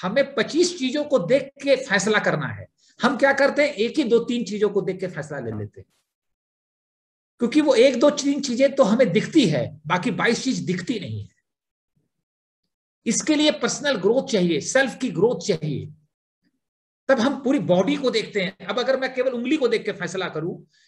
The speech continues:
कि मेरा उंगली कैसे बढ़िया हो जाए और पता चले उंगली को बढ़िया करने के चक्कर में मेरा ठेहुना खराब हो जाए, ठेहुना को देख के किया तो मेरा elbow खराब हो गया। तो जो फैसला हम लेते हैं ना जिंदगी में,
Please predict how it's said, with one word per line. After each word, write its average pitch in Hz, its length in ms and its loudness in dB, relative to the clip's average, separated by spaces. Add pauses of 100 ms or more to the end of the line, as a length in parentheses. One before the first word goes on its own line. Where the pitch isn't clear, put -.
(100)
कि 214 60 -4
मेरा 240 180 4
उंगली 240 300 0
कैसे 240 240 2
बढ़िया 196 280 0
हो 175 140 0
जाए 208 140 -2
और 240 100 -2
पता 214 260 -4
चले 240 200 -4
उंगली 226 220 -4
को 233 120 -2
बढ़िया 208 280 -2
करने 208 260 -6
के 208 100 -6
चक्कर 180 320 -6
में 202 260 -6 (280)
मेरा 226 160 2
ठेहुना 226 380 2
खराब 143 380 -4
हो 101 100 -8
जाए, 90 140 -14 (1900)
ठेहुना 254 320 4
को 269 120 2
देख 269 180 2
के 269 100 2
किया 269 260 0 (640)
तो 226 80 -4
मेरा 262 180 4
elbow 269 280 6
खराब 185 260 -2
हो 135 80 -6
गया। 101 240 -14 (1040)
तो 269 80 -2
जो 311 120 0
फैसला 233 520 0
हम 311 180 4
लेते 240 300 4
हैं 220 120 0
ना 349 80 -6
जिंदगी 254 360 -4
में, 170 280 -8